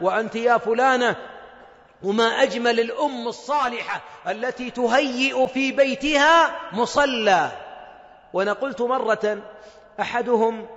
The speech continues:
أراد أن يبني بيتا، فرأيته في المخطط في الصالة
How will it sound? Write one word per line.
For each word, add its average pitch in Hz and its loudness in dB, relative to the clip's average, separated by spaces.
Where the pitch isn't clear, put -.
أراد 240 4
أن 220 0
يبني 208 2
بيتا، 180 -2
فرأيته 269 2
في 254 -6
المخطط 262 0
في 247 -4
الصالة 262 0